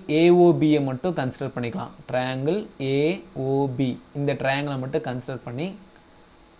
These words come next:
இந்த வேல்யூவை நம்ம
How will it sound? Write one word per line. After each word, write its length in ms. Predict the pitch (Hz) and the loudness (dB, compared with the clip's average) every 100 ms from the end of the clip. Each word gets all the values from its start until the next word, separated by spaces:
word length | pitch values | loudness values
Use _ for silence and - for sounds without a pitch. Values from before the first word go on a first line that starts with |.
| _ _ - _ _ _ _ - - _ _ - _ _ _ _ _ _ _ _ - - 170 | _ _ -20 _ _ _ _ -20 -20 _ _ -20 _ _ _ _ _ _ _ _ -20 -4 0
இந்த 200 | 185 185 156 | 2 4 4
வேல்யூவை 360 | 143 127 127 180 180 | 4 4 0 0 0
நம்ம 140 | 139 | -2